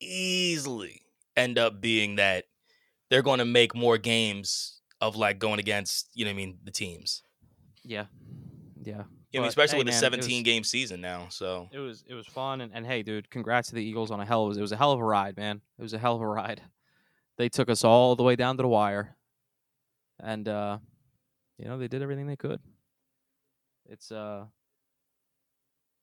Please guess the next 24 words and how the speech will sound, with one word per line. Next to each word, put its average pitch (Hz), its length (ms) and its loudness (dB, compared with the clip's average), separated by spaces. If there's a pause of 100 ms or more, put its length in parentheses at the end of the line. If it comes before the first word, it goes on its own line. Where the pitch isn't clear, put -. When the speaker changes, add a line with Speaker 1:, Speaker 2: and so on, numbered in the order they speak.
Speaker 2:
I, 127 240 -2 (240)
I 135 120 2
couldn't 147 320 -2
be 123 120 -2
happier 110 460 0
with 101 160 -2
the 110 80 -8
team 107 240 -8
that 107 80 -4
we 104 140 -4
have 104 240 0
and 104 80 -8
the, 92 100 -10
and 107 100 -6
the 107 80 -4
direction 104 440 -4
we're 98 80 -6
going. 98 340 -6
I 101 60 -14
th-, - 120 -20
I 113 120 -4
think 113 260 -8
we've 110 140 -6
got, 101 260 -2